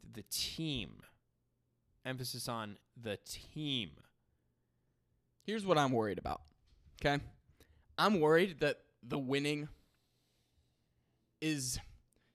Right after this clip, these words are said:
Speaker 2: now here's the thing. I'm not arguing and saying that Tony La Russa is not capable of leading a team to a winning record, the playoffs, a push in the playoffs toward a title.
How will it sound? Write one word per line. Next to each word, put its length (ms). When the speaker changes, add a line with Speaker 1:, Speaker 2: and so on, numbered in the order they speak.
Speaker 2:
now 160
here's 200
the 100
thing. 160
I'm 140
not 220
arguing 640
and 160
saying 360
that 200
Tony 300
La 160
Russa 540
is 160
not 280
capable 640
of 360
leading 800
a 60
team 340
to 420
a 60
winning 280
record, 440
the 80
playoffs, 920
a 40
push 360
in 80
the 80
playoffs 580
toward 260
a 40
title. 420